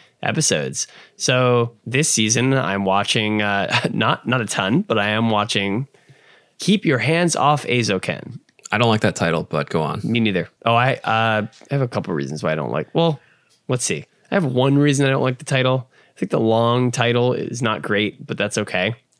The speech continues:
Speaker 1: The real problem is the untranslated word Eizouken. <laughs>
Speaker 2: Yeah, what the fuck's, is it, like, is it a proper noun?
Speaker 1: Uh, it's, so this, uh, I'll, I'll get into the basic premise here. But it's basically,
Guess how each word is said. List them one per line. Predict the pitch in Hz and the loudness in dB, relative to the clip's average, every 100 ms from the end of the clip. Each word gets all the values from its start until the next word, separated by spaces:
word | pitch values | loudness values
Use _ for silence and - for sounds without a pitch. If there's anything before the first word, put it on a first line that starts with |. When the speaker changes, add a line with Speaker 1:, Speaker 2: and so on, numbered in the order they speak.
| - | -14
Speaker 1:
The | - 90 | -8 -2
real | 120 131 | 0 0
problem | 120 101 85 73 65 - | 0 -2 -2 -6 -8 -8
is | 110 | -6
the | 92 - | -4 -4
untranslated | 107 95 - 90 90 82 80 71 | -2 -2 -2 -2 -2 -4 -4 -4
word | 82 73 | -6 -4
Eizouken. | 58 92 80 67 - 120 - | -4 -4 -4 -4 -2 -4 -6
<laughs> | - - _ _ _ _ 117 | -20 -20 _ _ _ _ -10
Speaker 2:
Yeah, | - | -10
what | 127 120 | -8 -8
the | |
fuck's, | - 123 - - - - - - - | -4 -4 -2 -4 -4 -6 -8 -12 -4
is | - 110 | 2 4
it, | 117 90 | 4 4
like, | 110 104 - | 2 2 2
is | 107 | 4
it | 110 | 6
a | 92 | 4
proper | - 95 107 | 2 2 2
noun? | 78 87 107 131 135 131 - _ _ _ _ _ - | 0 2 2 2 0 -4 -14 _ _ _ _ _ -4
Speaker 1:
Uh, | 123 127 - _ | -2 -2 -4 _
it's, | 147 156 - - - _ _ _ | 0 0 -2 -6 -8 _ _ _
so | 147 | -2
this, | 135 131 - 78 | 0 -2 -4 -4
uh, | |
I'll, | 82 101 101 - | -2 0 -2 -2
I'll | 113 | -2
get | 110 | 0
into | 107 107 | 0 0
the | 104 | 0
basic | 110 107 101 | 0 0 -4
premise | - 107 107 - | -4 -2 -2 0
here. | 107 101 95 - - - _ - | -2 0 -2 -4 -16 -20 _ -2
But | 98 - _ | -2 -4 _
it's | 131 - | -8 0
basically, | 156 180 226 185 139 110 | 2 2 2 4 4 0